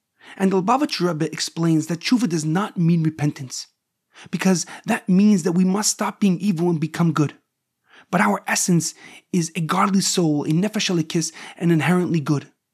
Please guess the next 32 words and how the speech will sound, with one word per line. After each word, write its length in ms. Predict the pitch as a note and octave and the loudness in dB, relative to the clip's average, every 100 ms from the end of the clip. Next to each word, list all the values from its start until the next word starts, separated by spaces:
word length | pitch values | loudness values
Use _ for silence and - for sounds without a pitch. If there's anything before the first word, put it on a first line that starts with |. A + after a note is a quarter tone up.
| _ - - | _ -20 -8
And 160 | D#3+ D3+ | -4 2
therefore, 400 | G3 F#3+ F3+ E3 - | 0 0 -4 -4 -4
we 100 | F#3 | 0
must 280 | E3+ F3 - _ - | 2 0 -4 _ -6
return 540 | E3 D3+ D3+ D#3+ D3+ - - - | -2 -2 2 2 2 -2 -18 -10
and 140 | F#3+ - - | -10 -8 -4
embrace 520 | D3 C#3 F3+ F#3 - - | -2 2 2 2 -2 -2
our 200 | F#3 G3+ | -2 -2
Creator 520 | - F3 - D#3+ D#3+ - - | -2 -4 0 0 0 -4 -12
and 100 | F3 | -6
our 140 | F3+ | -4
Father 280 | F3 F#3 E3 | -4 -4 -2
in 60 | D3 | -2
heaven 280 | C#3+ D3 C3+ - - | 0 -2 -2 -12 -10
instead 440 | D3+ - D#3+ - - | -8 -4 -4 -6 -10
of 100 | C#3+ | -6
repenting. 460 | D3+ D3 D3+ C#3 - _ _ _ _ - - A3+ | -4 -4 -6 -10 -20 _ _ _ _ -20 -6 4
Unu 160 | A#3+ | 6
Nisana 400 | A3+ F3+ F#3 F3 | 6 2 0 -2
Toikif, 480 | D#3 D#3 D3+ D3 - _ - - | -2 -4 -4 -6 -10 _ -20 -12
a 80 | E3 | -6
powerful 420 | - F#3 F#3 F3 | -2 0 0 -4
prayer 260 | - E3 D#3+ | -4 -2 -2
from 200 | D#3+ D3+ | 0 -2
Rosh 160 | D3 | -2
Hashanah. 360 | D#3 D3 C3+ B2+ _ _ _ - - | -2 -2 -2 -8 _ _ _ -12 -6
We 80 | |
proclaim 540 | E3 F#3 - G#3+ G#3 G3 - - - | -2 -2 0 2 4 2 -2 -20 -4
tshuva 360 | - A3 G#3+ G#3 | 2 4 4 0
utfila 440 | F#3 - G3 G3 | -4 -2 0 0
utdaka 560 | F#3 - D3+ F3+ F#3 E3+ - - | 0 -2 -2 0 -2 -4 -8 -6
ma'avirin 600 | D#3+ D#3+ C#3+ F3 F3 D#3+ | -2 0 0 2 2 0